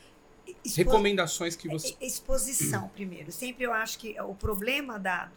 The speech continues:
Speaker 1: do, dos grupos que a gente tava falando do WhatsApp, o problema é que você gera uma exposição das pessoas muito grande. Então,
Speaker 2: Uhum.
Speaker 1: o primeiro erro que, que o,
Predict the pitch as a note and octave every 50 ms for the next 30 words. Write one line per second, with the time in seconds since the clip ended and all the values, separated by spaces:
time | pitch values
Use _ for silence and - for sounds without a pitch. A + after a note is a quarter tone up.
0 | D#3+ E3+ D#3+ E3 E3 E3 E3+ - F#3+ F3+ D3 D3+ F3 G3 G#3+ G3+ - - F#3 E3
1 | - - F#3 F#3 - F3+ F3 F3+ F3+ F3 F3+ F3 E3 E3 - - - F#3+ G3+ G3
2 | F#3 - - - - F#3 F#3+ G3 G#3 G#3+ G#3 - G3+ G#3+ G#3 - G#3 F#3 F#3+ A3
3 | G#3 G#3+ A3+ A3 - - - A3+ G3 G#3 G3+ - - - - A3+ A3 G#3 F#3+ D#3+
4 | D3 D3+ - - - - - - - E3 D3+ - - E3+ D3 - F#3 F3 D#3 E3+
5 | F3 F3 - F#3 E3+ - - - B2+ C#3+ - C#3+ C3+ - A2+ A2+ A#2 A2+ A#2+ -
6 | - G3+ G#3 C4 D#4+ F4+ E4 C#4+ B3+ A#3+ A3 - - G#3 - - - - G3+ F#3
7 | F3+ F3 E3+ E3+ -